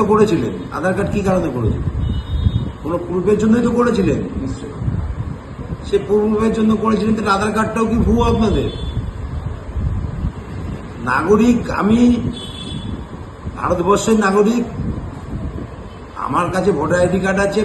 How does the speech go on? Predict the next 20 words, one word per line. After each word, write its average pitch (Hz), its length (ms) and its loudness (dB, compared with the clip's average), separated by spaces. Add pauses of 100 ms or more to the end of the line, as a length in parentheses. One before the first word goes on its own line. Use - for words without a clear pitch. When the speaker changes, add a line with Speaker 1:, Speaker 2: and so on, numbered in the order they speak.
Speaker 1:
প্যান 165 260 0
কার্ড 180 200 2
আছে, 185 140 4 (120)
আধার 170 240 2
কার্ড 190 200 2
আছে, 214 180 2 (2750)
যা - 100 0 (100)
যা 185 60 2 (100)
ডকুমেন্টস 170 360 -2 (2250)
আছে, 214 220 0 (1800)
এই - 120 -10
ডকুমেন্টস 170 440 -2 (140)
যা 131 80 2 (140)
দেখে 156 200 -4 (100)
তো 190 40 0 (200)
আমরা 156 200 -2
তো - 100 -4
ভোট 165 120 0 (100)
দিয়েছি 156 240 6
এতদিন। 110 300 -2